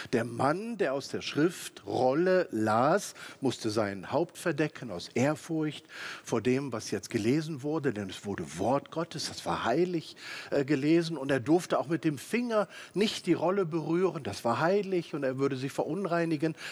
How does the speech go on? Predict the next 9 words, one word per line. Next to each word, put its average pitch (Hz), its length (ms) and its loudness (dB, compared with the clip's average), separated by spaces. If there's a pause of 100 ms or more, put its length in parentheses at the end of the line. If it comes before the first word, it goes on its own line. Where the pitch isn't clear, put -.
Dafür 139 260 0
gab 156 280 2
es 151 100 -4
spezielle 151 540 0
Lesestifte. 143 1000 0 (440)
Und 135 100 2
mit 131 120 2
diesem 139 240 0
Lesestift, 202 1040 2